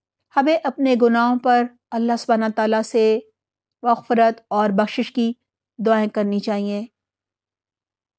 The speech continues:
और अल्लाह की रहमत से मायूस नहीं होना चाहिए, अल्लाह से अच्छी उम्मीद रखनी चाहिए,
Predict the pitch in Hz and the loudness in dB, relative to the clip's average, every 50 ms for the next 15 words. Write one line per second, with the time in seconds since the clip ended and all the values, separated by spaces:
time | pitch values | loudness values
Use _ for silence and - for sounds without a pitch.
0 | _ _ _ _ - 220 220 214 214 - 220 220 233 240 240 262 240 226 220 214 | _ _ _ _ -2 -2 -2 0 0 0 2 2 2 2 2 2 2 2 2 0
1 | 214 226 214 - - 240 220 214 214 208 208 208 214 254 262 262 - 247 220 220 | 0 0 -2 0 0 0 2 2 2 2 2 4 4 4 2 0 0 0 0 0
2 | 214 214 208 202 208 202 - 208 208 214 214 214 214 202 202 214 214 - - - | 0 0 0 -2 -2 -2 0 0 2 2 2 2 2 2 0 -2 -4 -4 -6 -10
3 | - - 214 - - - 233 214 208 202 190 208 202 196 - - 220 214 - 233 | -10 -12 -14 -8 -4 -2 -2 0 0 -2 -2 -4 -6 -6 -8 -8 -10 -8 -6 -4
4 | 196 202 208 214 214 214 233 | -4 -2 -2 -2 -4 -4 -6